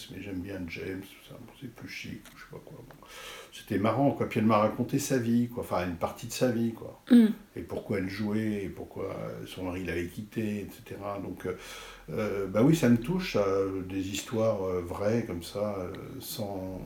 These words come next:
Speaker 1: sans connaître les gens, ça me
Speaker 2: Oui,
Speaker 1: touche
Speaker 2: mais
Speaker 1: beaucoup.
Speaker 2: alors, ce qui est intéressant, c'est qu'en fait, quand vous dites que cet aspect un peu minable,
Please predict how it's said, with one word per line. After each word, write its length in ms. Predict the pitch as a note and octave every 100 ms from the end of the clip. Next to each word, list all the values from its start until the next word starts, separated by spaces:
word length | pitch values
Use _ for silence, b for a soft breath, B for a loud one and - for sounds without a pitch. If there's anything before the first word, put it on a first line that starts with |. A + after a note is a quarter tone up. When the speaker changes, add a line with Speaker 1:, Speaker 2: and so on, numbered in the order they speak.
| A#2
Speaker 1:
sans 220 | - A#2+
connaître 340 | - G#2+ G2+ F2+
les 100 | F#2
gens, 240 | G2+ A#2+
ça 160 | A#2+ -
me 80 | -
Speaker 2:
Oui, 200 | C#4+ C#4+
Speaker 1:
touche 60 |
Speaker 2:
mais 120 | A#3 G3+
Speaker 1:
beaucoup. 120 | F#3
Speaker 2:
alors, 260 | F#3+ G3+ -
ce 120 | -
qui 60 |
est 120 | G3 G3+
intéressant, 480 | F3+ F#3+ G3 G#3+ A#3
c'est 180 | -
qu'en 160 | A3 F#3+
fait, 260 | F3+ A3 A3
quand 160 | G3
vous 140 | F3+ F#3
dites 260 | A#3+ A3+
que 300 | - F#3+ F3 F3 B B B B
cet 200 | - -
aspect 280 | F#3 - G3
un 120 | F#3
peu 160 | F3+ F#3
minable, 800 | F3+ F3+ G#3 B3+ G#3 F#3 F#3